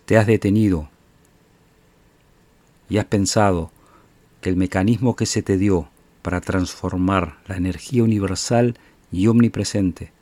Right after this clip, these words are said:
fue inventado por un inventor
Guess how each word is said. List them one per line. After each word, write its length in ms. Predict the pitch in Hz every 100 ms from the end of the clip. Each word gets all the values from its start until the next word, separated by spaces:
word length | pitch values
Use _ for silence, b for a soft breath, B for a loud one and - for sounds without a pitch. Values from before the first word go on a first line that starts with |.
| b b b b b b _ _ -
fue 200 | - 104
inventado 520 | 95 90 - 104 95
por 160 | -
un 120 | 92 104
inventor 580 | 101 95 90 87 82